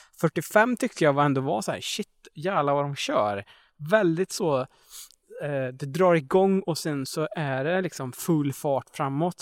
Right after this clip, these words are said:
till ungefär fyrtiofem, femtio minuter. Ehm, där jag tycker ändå att så här, den har någonting. Emily Blunt spelar någon, eh, hon är s-, eh, dotter till en gammal,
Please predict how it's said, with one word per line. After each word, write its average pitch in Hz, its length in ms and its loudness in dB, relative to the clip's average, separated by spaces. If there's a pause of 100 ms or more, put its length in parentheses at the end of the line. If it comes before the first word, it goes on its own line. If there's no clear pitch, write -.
till 123 220 -4
ungefär 120 260 -8
fyrtiofem, 117 420 -12
femtio 123 320 -10
minuter. 135 500 -2 (640)
Ehm, 123 540 -6 (280)
där 160 180 0
jag 147 140 0
tycker 143 300 -8
ändå 127 200 -4
att 110 120 -8
så - 80 -10
här, 110 80 -10
den 135 160 -4
har 170 260 2
någonting. 113 500 -8 (920)
Emily 156 300 2
Blunt 165 500 0
spelar 143 380 0
någon, 123 380 -4
eh, 113 300 -4 (340)
hon 151 140 -2
är 147 40 -4
s-, - 380 -2
eh, 147 100 -6
dotter 175 560 -4
till 160 220 -4
en 131 200 -4
gammal, 123 440 -4